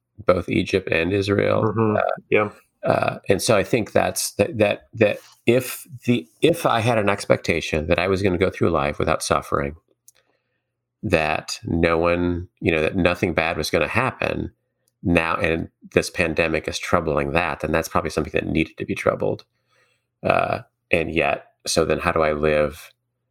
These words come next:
Speaker 1: with joy, the fruits of the Spirit? How do the, how can I manifest the fruits of the Spirit during this time when it doesn't feel joyful, it doesn't feel peaceful, you know, it doesn't feel good? Uh,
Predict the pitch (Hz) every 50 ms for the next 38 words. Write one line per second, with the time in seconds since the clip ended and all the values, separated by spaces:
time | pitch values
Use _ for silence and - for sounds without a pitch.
0 | _ _ _ _ _ - 82 78 78 78 76 73 73 - - _ _ _ - -
1 | - 78 71 73 73 - - - 80 98 - - - - - 120 113 110 - -
2 | 92 78 85 78 - - - - 98 82 - - 101 98 85 85 - - - -
3 | 101 98 - - 92 87 85 80 82 82 82 80 80 - 82 85 - - - 85
4 | - - 92 90 - - 87 87 82 - - - 85 82 - - - - - 85
5 | 82 80 80 82 80 - - - 78 76 82 80 78 78 78 78 78 82 - -
6 | 80 - - - 90 82 76 - - 82 78 73 - - 50 50 50 - _ _
7 | - _ _ _ _ _ _ - - 90 85 78 90 78 - 101 50 50 50 50
8 | - _ _ _ _ _ _ _ - 90 82 - - - 98 - - - - _
9 | _ _ _ _ _ _ - - 80 78 73 - 90 - - 82 85 85 - -
10 | 82 80 73 78 76 73 73 76 73 - - _ _ _ _ _ _ _ _ _
11 | _ _ _ _ - 87 87 82 82 80 78 82 82